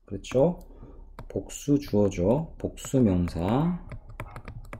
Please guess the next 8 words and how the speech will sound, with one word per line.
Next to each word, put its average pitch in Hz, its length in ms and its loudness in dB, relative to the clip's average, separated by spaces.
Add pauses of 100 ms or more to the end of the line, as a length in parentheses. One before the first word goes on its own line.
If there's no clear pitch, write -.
(1600)
그렇기 104 200 -4
때문에 156 600 6 (760)
동사도 110 720 6
역시 98 520 -2
복수 - 460 -4
동사를 87 460 2
쓰는 95 300 0
거. - 380 0